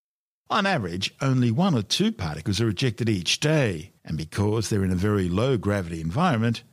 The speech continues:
most are moving fairly slowly. That means they pose little threat to osiris Rex, which will attempt to briefly touch down on the asteroid surface next month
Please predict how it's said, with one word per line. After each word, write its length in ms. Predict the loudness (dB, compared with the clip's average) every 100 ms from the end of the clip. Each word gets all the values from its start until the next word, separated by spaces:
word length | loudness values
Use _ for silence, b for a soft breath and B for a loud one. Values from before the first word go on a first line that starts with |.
| -4
most 340 | -4 -2 0
are 40 | 2
moving 280 | 2 0
fairly 380 | -2 -2 -2 -2
slowly. 680 | -4 -2 0 0 0 -2 -6 _ _ _ _ _
That 160 | -4 0
means 200 | 2 2
they 100 | 0
pose 320 | 0 0 0
little 280 | 2 2 0
threat 440 | 0 0 0 0
to 160 | 0 2
osiris 640 | 2 0 -2 -4 -4 -2
Rex, 400 | 0 0 0 -2
which 260 | -4 -4 -6
will 100 | -8
attempt 360 | -4 -2 -2
to 80 | -4
briefly 400 | -2 -2 0 -2
touch 400 | 0 -4 -4 -4
down 240 | -4 -2 0
on 100 | 0
the 100 | 0
asteroid 440 | -2 -2 -2 -2
surface 440 | -2 -2 -2 -2
next 260 | -2 -2 0
month 320 | 0 0 -4